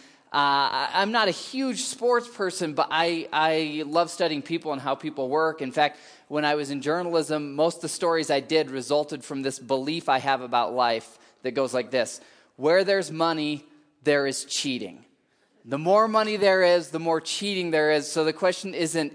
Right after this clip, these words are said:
if people are cheating when there's a lot of money involved. It's usually, how are they cheating? So for someone who thinks like that, this Deflategate thing fascinates me.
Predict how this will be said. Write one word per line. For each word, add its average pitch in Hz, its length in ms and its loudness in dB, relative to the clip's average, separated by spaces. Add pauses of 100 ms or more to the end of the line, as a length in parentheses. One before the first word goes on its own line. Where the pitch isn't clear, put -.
if 202 360 2 (380)
people 165 260 0
are 143 80 2
cheating 165 440 -4
when 156 100 -4
there's 151 180 0
a 151 60 -2
lot 147 160 4
of 143 60 -6
money 147 180 -2
involved. 139 340 2
It's 143 160 -6
usually, 143 480 -4 (240)
how 175 460 0
are 160 100 2
they 131 200 0
cheating? 131 440 -6
So 180 220 4
for - 340 -6
someone 262 240 2
who 226 80 0
thinks 220 300 -2
like 165 180 2
that, 156 300 2
this 156 160 -6
Deflategate 151 760 -2
thing 123 260 -6
fascinates 123 840 0
me. 123 300 -6